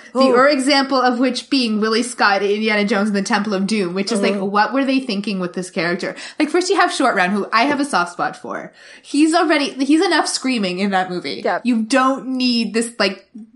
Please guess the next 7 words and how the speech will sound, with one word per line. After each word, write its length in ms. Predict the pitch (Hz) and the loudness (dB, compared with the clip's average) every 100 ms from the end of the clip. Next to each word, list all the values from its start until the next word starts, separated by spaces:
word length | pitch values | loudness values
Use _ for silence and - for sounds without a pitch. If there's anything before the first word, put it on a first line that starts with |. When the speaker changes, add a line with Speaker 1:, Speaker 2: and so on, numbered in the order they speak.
| _ | _
Speaker 2:
really 600 | 214 214 240 247 233 202 202 _ - | -6 -2 -2 -2 -2 -6 -10 _ -14
Speaker 1:
Yep. 240 | - 196 - - | -8 -8 -8 -10
Speaker 2:
annoying 520 | 226 214 220 226 226 | -4 -2 0 0 -2
lady 440 | 220 208 208 214 202 | -2 0 0 0 -2
of 120 | 190 | -2
limited 360 | 196 202 208 202 | -2 0 2 0
intelligence 1000 | 208 202 - 196 196 190 190 185 180 - | 0 -2 0 0 0 0 -2 -4 -8 -14